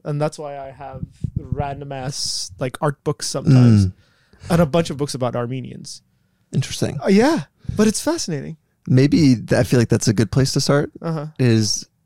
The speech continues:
Speaker 2: the self-storage
Speaker 1: Uh-huh.
Speaker 2: warehouse.
Speaker 1: Yeah.
Speaker 2: Uh, 'cause this is in the book, we talk about where you go after you leave Yes Theory in
Speaker 1: Yeah.
Speaker 2: twenty seventeen, but for those that aren't aware of what happened after you left, uh,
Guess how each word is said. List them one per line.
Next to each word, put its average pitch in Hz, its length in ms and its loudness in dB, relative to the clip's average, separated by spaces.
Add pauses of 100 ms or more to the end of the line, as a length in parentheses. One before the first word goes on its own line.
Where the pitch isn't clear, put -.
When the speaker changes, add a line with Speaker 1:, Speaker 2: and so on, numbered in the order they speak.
(260)
Speaker 2:
the 127 100 0
self-storage 123 720 0
Speaker 1:
Uh-huh. 165 280 -2
Speaker 2:
warehouse. 139 640 0
Speaker 1:
Yeah. 160 220 -2 (360)
Speaker 2:
Uh, 104 680 2 (1200)
'cause 120 180 -2
this 135 180 4
is 131 120 0
in 131 80 6
the 117 80 6
book, 110 400 0
we 117 120 2
talk 113 220 2
about 107 180 4
where 104 120 4
you 101 120 0
go 104 160 4
after 107 600 2 (120)
you 123 160 2
leave 113 180 2
Yes 113 200 2
Theory 123 300 2
in 139 60 4
Speaker 1:
Yeah. 139 100 0
Speaker 2:
twenty 135 140 2
seventeen, 135 520 0
but - 200 0 (360)
for - 200 -2
those 110 280 2
that 113 140 2
aren't 107 220 4
aware 104 340 4
of 95 340 -4 (240)
what 117 220 0
happened 110 540 2
after - 300 0
you 123 100 6
left, 107 520 0 (260)
uh, 127 220 0